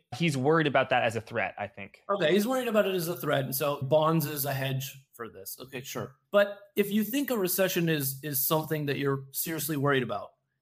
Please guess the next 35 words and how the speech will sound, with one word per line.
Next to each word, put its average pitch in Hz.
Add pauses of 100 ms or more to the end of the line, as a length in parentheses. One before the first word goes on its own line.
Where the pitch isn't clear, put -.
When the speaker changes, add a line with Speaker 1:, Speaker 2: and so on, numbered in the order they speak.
(100)
Speaker 2:
and 143
you've 151
nailed 160 (300)
these 139
stocks -
that 127
you've 120 (180)
been 123
in, 113 (440)
these 214
are 233
the 170 (560)
highest 185
beta 156
stocks 131
in 151
the 165
world. 110 (340)
And 151
these 156
are 151
the 139 (220)
most 151
richly 165
valued 139
stocks 131
in 135
the 127
world. 127 (460)
And 151
so 156 (260)
I 185
don't 226
think 196
that 156